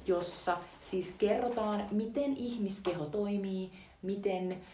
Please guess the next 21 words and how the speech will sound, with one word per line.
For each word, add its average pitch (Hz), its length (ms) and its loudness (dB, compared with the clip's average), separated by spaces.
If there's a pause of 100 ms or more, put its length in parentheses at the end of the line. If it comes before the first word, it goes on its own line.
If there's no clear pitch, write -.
(400)
hampaisiin 185 480 6
tulee 170 260 2
reikiä, 170 460 2
miten 160 240 0
sun 165 140 -4
sydän 170 400 2
ja 160 100 0
lihaksisto 160 640 -2
toimii 151 500 -2
ja 143 80 -4
näin 147 180 -2
poispäin. 156 400 -4 (180)
Mutta 170 260 -2
tää 165 200 2
kaikki 175 340 2 (220)
tehdään 156 280 0
silleen 147 460 -2 (100)
hauskasti 160 520 0
niin, 143 180 0
että 139 200 -2
sun, 139 260 0